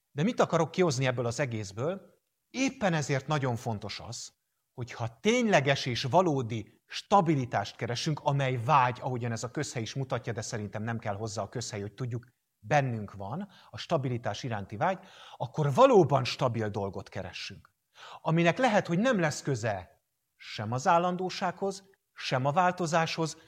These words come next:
vagy éppen mindkettőhöz köze lesz. És bár valóban nem igaz, hogy egyetlen állandó dolog van az életben, és ez a változás, így önmagában ez egy nem igaz állítás, így pusztán önmagában,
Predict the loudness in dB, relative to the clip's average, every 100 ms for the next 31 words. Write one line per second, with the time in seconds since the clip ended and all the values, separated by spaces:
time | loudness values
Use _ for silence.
0 | _ -2 2 2 2 0 -2 -6 -6 0
1 | 0 -2 -6 -6 -8 -10 -8 -10 -10 -12
2 | _ _ _ -8 -6 -4 -8 -8 -8 -8
3 | -10 _ _ _ _ _ _ _ _ _
4 | _ _ _ _ _ _ _ _ _ -20
5 | -6 -4 6 8 8 6 4 4 2 2
6 | 0 -2 -2 -4 -8 -14 -10 -2 0 2
7 | 0 0 4 4 4 2 -2 0 0 0
8 | -2 -2 -2 -2 -2 -2 -4 -4 -2 2
9 | 6 6 6 0 0 0 -2 -2 0 2
10 | 2 2 2 2 2 0 -2 -4 -4 -2
11 | -2 -2 -4 -6 -6 -6 -6 -8 -4 -4
12 | -6 -12 -18 -14 -14 -12 -12 -10 -10 -8
13 | -6 -6 -6